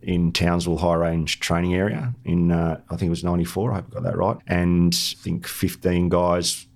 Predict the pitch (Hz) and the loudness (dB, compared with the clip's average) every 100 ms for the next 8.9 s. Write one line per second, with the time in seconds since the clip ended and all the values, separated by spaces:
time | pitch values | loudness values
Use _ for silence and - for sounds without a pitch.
0 | _ _ 95 87 90 101 90 95 90 87 | _ _ 0 2 2 0 2 0 0 -4
1 | - 95 95 92 90 82 - 92 87 87 | 0 2 4 2 2 0 0 0 2 4
2 | 87 87 90 87 90 87 - - - - | 2 2 2 2 0 0 -2 -6 -10 -8
3 | - 131 156 85 85 82 80 82 82 - | -2 -2 0 -2 -2 -4 -4 -6 -8 -12
4 | - 80 82 - 82 82 82 78 - - | -8 -8 -6 -6 -6 -4 -6 -8 -12 -14
5 | _ _ _ 90 87 127 - - _ _ | _ _ _ -2 0 0 -6 -12 _ _
6 | _ 101 101 87 - - 92 - 90 87 | _ 0 0 -2 0 2 2 2 2 2
7 | 90 87 85 87 90 90 90 85 85 - | 4 2 2 2 2 2 0 2 0 -2
8 | - - 87 85 85 82 80 - | -6 -4 -2 0 0 0 -2 -6